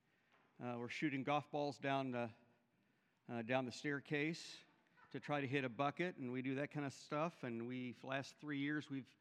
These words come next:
uh, had, we've had escape houses, and again, all of this is very competitive.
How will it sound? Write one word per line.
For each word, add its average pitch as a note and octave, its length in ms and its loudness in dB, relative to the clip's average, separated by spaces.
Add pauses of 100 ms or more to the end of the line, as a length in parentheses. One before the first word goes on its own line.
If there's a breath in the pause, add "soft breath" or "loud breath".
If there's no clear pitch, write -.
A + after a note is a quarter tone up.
(520 soft breath)
uh, B2+ 160 2
had, C#3 380 4
we've C#3+ 140 0
had D3 180 6
escape F#3+ 500 2
houses, E3 760 4
and C3+ 280 -2
again, D3 240 2
all F#3 200 6
of E3+ 40 2
this E3+ 200 0
is C#3+ 100 -6
very D#3+ 180 2
competitive. E3+ 760 0